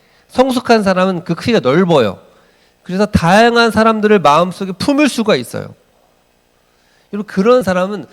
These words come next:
성숙한 사람인 거예요. 그래서 이런 사람은 쓰레기를 함부로 버리지 않아요.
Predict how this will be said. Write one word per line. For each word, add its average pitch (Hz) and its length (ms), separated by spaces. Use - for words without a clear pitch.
성숙한 233 500
사람인 196 360
거예요. 110 200
그래서 208 300
이런 185 240
사람은 185 420
쓰레기를 254 500
함부로 247 280
버리지 156 400
않아요. 101 340